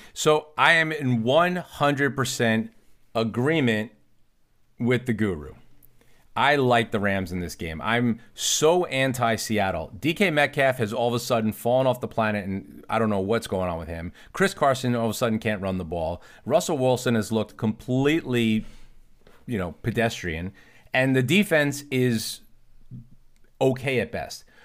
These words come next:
Against a defense right now in the Rams who is playing lights out ball between Brockers and Donald, I mean, you can't stop 'em. And, I mean, like, you, you're talking about s-, slowing down. I mean, the corners are playing phenomenal for the Rams right now.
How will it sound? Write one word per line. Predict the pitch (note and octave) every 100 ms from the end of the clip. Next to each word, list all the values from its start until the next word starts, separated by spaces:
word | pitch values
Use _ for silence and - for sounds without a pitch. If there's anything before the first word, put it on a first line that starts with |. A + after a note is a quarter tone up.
| -
Against | C3 D3 C#3+ -
a | C3+
defense | A#2+ F#3 A3+ G3+ F3+
right | D#3+ C3+
now | B2+ B2
in | A#2
the | G#2+
Rams | G#2+ G2+ G2+
who | - A2
is | G2+
playing | - A#2 A2 A2
lights | A2 A2+ D3 - C3+
out | A2+ -
ball | F2+ E2+ F2 - - -
between | B2+ C3+ C3
Brockers | G#2 B2+ F3 F#3 F3 D3
and | B2+ A2
Donald, | A2+ A2+ A2+ A2+ A2 -
I | A2
mean, | G#2+ G#2
you | G2+
can't | - C#3+ A#2
stop | - G2 F2+
'em. | D#2+ E2+ - - -
And, | A#2 A#2 A#2 - -
I | A#2+
mean, | A#2+ A2+ A2
like, | G#2+
you, | A2+
you're | A#2 A2+ B2+ A2+
talking | D3+
about | A#2+ -
s-, | - - -
slowing | - B2 C3+ A#2+
down. | A2 B2 B2+ G#2+ - -
I |
mean, | G#2+ G#2
the | G2+
corners | - A3 A#2+
are | F2+
playing | - - F#2 D#2+
phenomenal | F2+ F2+ A2+ C3 F2+ D#2
for | F2
the | E2
Rams | E2+ D#2+
right | C#2+
now. | A#1+ G#1+